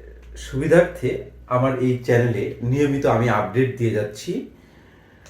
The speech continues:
আপনারা যারা আমার এই চ্যানেলটি এখনো অবধি সাবস্ক্রাইব করেননি, অথচ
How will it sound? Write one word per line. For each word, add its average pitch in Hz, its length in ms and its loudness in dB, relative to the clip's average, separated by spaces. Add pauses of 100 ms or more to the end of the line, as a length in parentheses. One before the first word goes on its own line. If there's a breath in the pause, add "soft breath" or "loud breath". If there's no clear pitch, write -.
(400 soft breath)
আপনারা 120 280 0
যারা 127 200 6
আমার 117 200 2
এই 113 120 2
চ্যানেলটি 120 300 2
এখনো 117 220 0
অবধি 127 160 -4
সাবস্ক্রাইব 110 480 -6
করেননি, 113 400 -2 (500)
অথচ 120 300 -8